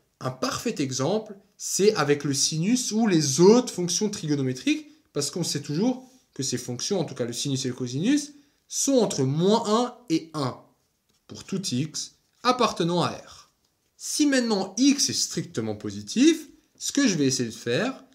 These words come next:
c'est au milieu, je vais essayer de retrouver la fonction f, parce que ce qui m'intéresse,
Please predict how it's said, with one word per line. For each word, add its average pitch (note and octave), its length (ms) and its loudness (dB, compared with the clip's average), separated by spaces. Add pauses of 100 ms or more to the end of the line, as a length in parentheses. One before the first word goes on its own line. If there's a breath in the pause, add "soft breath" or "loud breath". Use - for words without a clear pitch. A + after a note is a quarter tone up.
(140)
c'est - 360 0
au D#3+ 80 8
milieu, A#3 680 2
je - 120 -2
vais D3+ 80 2
essayer A3+ 260 0
de F#3+ 40 0
retrouver A3+ 920 2
la G#3 140 2
fonction F#3+ 380 -4
f, G3 380 0
parce - 160 -8
que - 80 -10
ce - 80 -4
qui - 100 -6
m'intéresse, C3 760 0